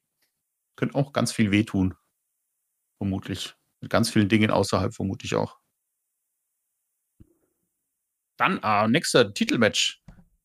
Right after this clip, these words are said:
Wrestling Corner D E Titel Three-Way Match. Robin Wesely besiegt Peter Tihanyi und Mike Solaris. Und somit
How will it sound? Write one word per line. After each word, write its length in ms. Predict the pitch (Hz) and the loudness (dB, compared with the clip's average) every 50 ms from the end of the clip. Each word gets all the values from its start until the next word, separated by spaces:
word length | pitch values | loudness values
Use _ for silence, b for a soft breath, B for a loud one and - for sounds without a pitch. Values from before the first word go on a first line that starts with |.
| _ - | _ -4
Wrestling 420 | - 139 151 - - 175 156 165 170 | 0 0 0 0 0 0 0 0 0
Corner 360 | - - 117 135 143 139 131 | 4 4 4 6 6 4 2
D 300 | 123 123 117 117 127 135 | 2 2 0 2 2 0
E 60 | 143 127 | 0 -2
Titel 540 | - - 113 110 - 98 98 95 87 82 - _ _ | -6 -10 -10 -6 -4 -4 -2 -2 -4 -6 -10 _ _
Three-Way 840 | - 110 131 175 180 170 160 - 123 135 143 131 117 104 92 - _ _ _ _ _ _ _ _ _ _ _ _ _ _ _ _ _ | -10 -6 -4 -4 -4 -4 -2 2 2 4 4 4 2 0 -2 -4 _ _ _ _ _ _ _ _ _ _ _ _ _ _ _ _ _
Match. 480 | - - 85 - - - - - - _ _ _ _ _ _ _ _ _ _ _ _ _ - | -10 -10 -8 -6 -6 -8 -8 -8 -10 _ _ _ _ _ _ _ _ _ _ _ _ _ -14
Robin 480 | 117 104 107 143 - 349 339 254 151 113 | -10 0 2 2 2 2 0 0 2 2
Wesely 520 | 110 107 101 98 117 120 143 185 226 - _ _ _ _ _ _ - | 2 2 2 -2 -4 -4 -4 -4 -6 -8 _ _ _ _ _ _ -12
besiegt 460 | 107 85 - 107 101 - - - _ _ _ - | -10 -8 -6 -6 -8 -8 -12 -20 _ _ _ -6
Peter 320 | - 180 196 - 208 170 | -6 -6 -4 -2 -6 -4
Tihanyi 520 | - 160 135 120 117 120 127 123 120 120 | -2 -2 0 2 2 2 2 0 0 -2
und 300 | 110 92 95 92 - - | -2 -2 -6 -6 -8 -8
Mike 260 | 87 78 110 120 - - | -4 -4 -4 -2 -4 -4
Solaris. 600 | - 113 110 117 131 143 123 - - - - - | -4 -2 0 0 0 0 -2 -6 -8 -10 -14 -16
Und 220 | - 92 95 - | -16 -16 -14 -6
somit 460 | - 113 131 143 160 - - - - | -4 -4 -2 -2 -2 -4 -6 -12 -20